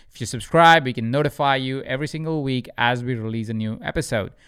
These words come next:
You're gonna love these episodes. We're getting some amazing people to have conversations with us and share some real insight that you can use to change your client's life, your own life, and definitely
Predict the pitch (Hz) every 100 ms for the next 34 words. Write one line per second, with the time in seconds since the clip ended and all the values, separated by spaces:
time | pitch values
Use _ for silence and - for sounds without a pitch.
0 | _ - 123 143 135 135 139 127 127 123
1 | 120 113 117 101 120 110 123 123 123 120
2 | 117 123 143 135 139 131 127 117 120 117
3 | - _ - 120 123 117 123 113 110 143
4 | 165 160 127 135 131 127 113 - - 160
5 | 135 131 123 135 156 147 131 - 120 113
6 | - _ _ - 110 160 208 185 131 123
7 | 117 - 120 - 131 113 104 160 165 175
8 | 160 156 156 - _ _ 113 139 185 175
9 | 139 120 113 - _ 113 110 - 131 127
10 | 127 120 117 110